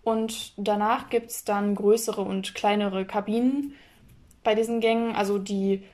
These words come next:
größeren, die haben meistens eine Liege und einen Tisch und Klappstühle. Und es sind teilweise auch schon so kleine Mülleimerchen da.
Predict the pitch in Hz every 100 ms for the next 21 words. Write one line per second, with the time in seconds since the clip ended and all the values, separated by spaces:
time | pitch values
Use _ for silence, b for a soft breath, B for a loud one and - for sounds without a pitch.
0 | b - 220 294 311 302 277 233 226 214
1 | 214 208 208 202 208 202 208 254 269 247
2 | 208 196 - _ - 202 190 254 339 339
3 | 214 208 - 240 - - 247 233 240 254
4 | B B B B 226 226 240 226 247 247
5 | 254 240 226 233 - 233 220 220 220 208
6 | 202 226 277 202 196 202 202 196 202 202
7 | 247